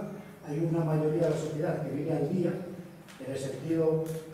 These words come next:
de ganarse, levantarse a la mañana y empezar en lo que se llama, eh,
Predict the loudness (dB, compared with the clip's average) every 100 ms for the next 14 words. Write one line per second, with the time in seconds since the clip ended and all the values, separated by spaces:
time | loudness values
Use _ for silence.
0 | -10 -2 0 2 4 4 4 2 0 0
1 | 0 0 2 2 2 0 2 0 0 -2
2 | -2 -2 -4 -4 -6 -6 -4 -2 -2 -2
3 | -4 -6 -6 -8 -8 -8 -8